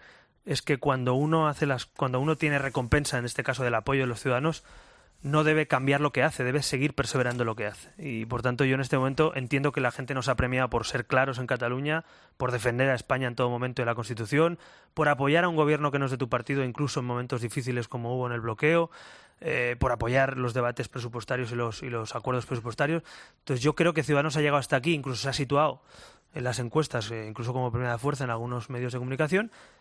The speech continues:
Creo que hemos llegado hasta aquí por, por eso, por ser valientes, por ser claros, por defender la unión de los españoles. O sea que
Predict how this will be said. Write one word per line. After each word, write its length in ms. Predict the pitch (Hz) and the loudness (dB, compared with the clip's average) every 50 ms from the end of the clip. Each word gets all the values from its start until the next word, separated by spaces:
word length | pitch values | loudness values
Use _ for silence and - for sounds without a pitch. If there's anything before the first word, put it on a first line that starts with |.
| _ _ _ | _ _ _
Creo 180 | - 151 151 165 | 2 4 4 4
que 80 | 156 170 | 4 4
hemos 120 | 165 165 | 2 4
llegado 140 | 170 165 160 | 4 4 2
hasta 140 | 147 - 151 | 2 0 -4
aquí 140 | 139 175 | -2 -2
por, 240 | 175 - 143 131 120 | -4 -2 -4 -6 -6
por 160 | _ - 127 | _ -6 -4
eso, 220 | 135 127 - - 113 | -4 -4 -4 -6 -8
por 120 | 117 113 | -8 -6
ser 140 | 110 135 135 | -4 -2 0
valientes, 420 | 143 139 135 135 135 120 - 110 | 0 0 0 0 -2 -4 -8 -8
por 140 | - 120 113 | -6 -6 -6
ser 160 | - 147 143 | -4 -6 -2
claros, 320 | - 147 131 127 120 110 104 | 2 2 2 2 2 -2 -6
por 140 | - 123 113 | -6 -6 -6
defender 480 | 113 110 110 120 117 127 135 156 151 - - - - - - _ _ - | -6 -6 -6 -6 -2 0 0 0 -2 -4 -18 -20 -20 -20 -20 _ _ -4
la 100 | 131 120 | -2 -2
unión 220 | 120 127 135 139 | 0 0 0 0
de 80 | 147 151 | 0 0
los 100 | 143 127 | 0 0
españoles. 440 | 117 - 135 120 120 120 117 107 | -2 -4 -4 -4 -2 -4 -4 -4
O 60 | 113 104 | -4 -2
sea 120 | 139 127 | -2 0
que 220 | 120 131 123 - | 0 0 -4 -4